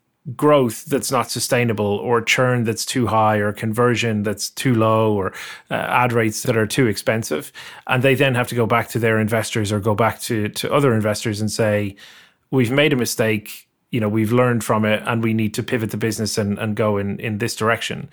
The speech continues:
Generally, what happens at that point is investors will go, "Okay, I'm willing to put in,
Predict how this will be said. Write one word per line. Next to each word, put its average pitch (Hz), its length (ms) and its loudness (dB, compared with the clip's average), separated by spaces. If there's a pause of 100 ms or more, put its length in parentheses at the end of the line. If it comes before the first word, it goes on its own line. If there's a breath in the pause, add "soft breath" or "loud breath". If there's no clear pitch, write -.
(500 loud breath)
Generally, 127 800 2 (160)
what 123 160 2
happens 117 400 0
at 107 120 -2
that 110 200 0
point 107 340 -2
is 107 540 -2 (460 loud breath)
investors 120 520 0
will 113 80 -2
go, 110 200 2
"Okay, 107 560 0 (100)
I'm 123 180 2
willing 117 280 2
to 107 120 -6
put 113 200 0
in, 113 500 0